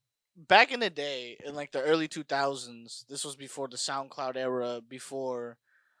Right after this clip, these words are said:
um, maybe just during the LimeWire era, uh, s-, albums were still heavily being s-, bought and sold.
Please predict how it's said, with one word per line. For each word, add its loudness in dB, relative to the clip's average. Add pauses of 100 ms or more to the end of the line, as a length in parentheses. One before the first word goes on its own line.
(260)
um, -8 (440)
maybe 2
just 4
during 0
the -6
LimeWire -4
era, -4 (760)
uh, -8 (580)
s-, -10 (100)
albums 4
were -8
still -2 (300)
heavily -4
being -8
s-, -12 (200)
bought 2
and -14
sold. -6